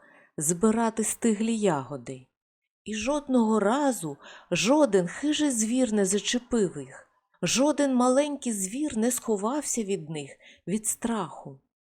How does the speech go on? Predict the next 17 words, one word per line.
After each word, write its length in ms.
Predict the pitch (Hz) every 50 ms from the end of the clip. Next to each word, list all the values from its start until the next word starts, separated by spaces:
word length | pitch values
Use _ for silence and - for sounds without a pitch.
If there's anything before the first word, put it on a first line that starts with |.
| _ _ _ _ _ - - - -
Зайчик 760 | 156 139 160 202 240 285 285 269 - - 185 - - - - - - - -
сміливо 720 | - - - - 180 190 190 208 247 285 277 247 240 226
брав 340 | 185 190 190 208 240 233 -
капустяний 720 | - 208 196 196 202 196 - - - 220 240 240 220 208
листок 520 | 190 180 180 180 - - - 254 269 220
із 180 | 214 202 180 175
рук 280 | 214 233 247 254 - -
сестер. 680 | - - 262 254 - - - 196 170 147 135 127 _ _ _ _ _ _ _ _ _ _ _ _ _ -
Дика 360 | 156 135 190 196 196 - 180
коза, 640 | 180 - 180 170 147 135 156 180 208 240 240 240 - - - - - -
як 260 | - 175 208 196 185
домашня, 600 | 175 226 226 233 269 277 277 269 - - 233 226
паслася 640 | 220 - 220 220 - - - 262 254 240 240 - 247
у 120 | 240 233 254
них 260 | 247 240 233 - -
на 180 | 233 240 240
очах. 640 | 254 254 254 - - 233 185 151 143 - - - _